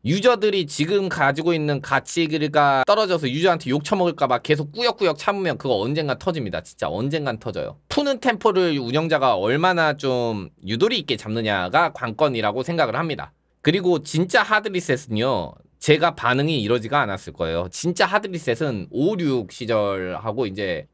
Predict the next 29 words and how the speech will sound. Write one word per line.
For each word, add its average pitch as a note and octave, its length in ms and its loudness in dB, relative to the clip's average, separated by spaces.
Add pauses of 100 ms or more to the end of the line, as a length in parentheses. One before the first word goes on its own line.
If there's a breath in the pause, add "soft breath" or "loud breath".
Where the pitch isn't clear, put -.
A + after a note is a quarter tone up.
요온에서 A3 480 2
파푸 A3+ 300 -2
넘어가는 D3 680 0
그 - 160 -4
타이밍이에요. F#2+ 720 -4 (360)
근데 D3+ 300 2
요온에서 A3+ 360 0
파푸 A3 280 -4
넘어갈 F3+ 380 2
때랑 B2 260 2
지금이랑 B2+ 420 -2
상황적인 G#3+ 640 0
요소가 A#2 300 0
다른 F#2 260 -2
게, G#2+ 280 -4 (120)
어, E2+ 120 -12
지금보다 F3+ 680 -2
과금이 C#3+ 440 -2
너무 A#3+ 520 2
빡세가지고 D#3 1000 0
강화 G#3+ 280 4
체제 E3+ 280 -4
개혁이라고 A#2+ 960 0
봐야 F#2 200 -2
되나? F2+ 260 -8 (160)
어, F#2 220 -8
그래서 G#3+ 340 2
그렇게 D3 240 -4
넘어갔거든요. G2 640 -6